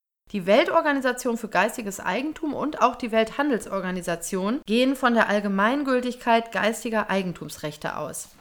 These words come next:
Somit zwingen sie alle Staaten und vor allem indigene Völker in dieses Regelwerk.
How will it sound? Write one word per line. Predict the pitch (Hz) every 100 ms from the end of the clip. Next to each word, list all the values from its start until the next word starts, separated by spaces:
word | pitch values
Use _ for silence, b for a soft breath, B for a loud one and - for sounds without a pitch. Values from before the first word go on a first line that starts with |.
| _ _
Somit | 190 311 330 240 247 - -
zwingen | - 247 254
sie | 208
alle | - 262 311
Staaten | - 226 208 220 254
und | 220 220
vor | 226 202
allem | 208 208
indigene | 233 262 214 220 214
Völker | 208 196 214 220 -
in | 247
dieses | 247 226 226 202
Regelwerk. | 214 180 156 151 143 -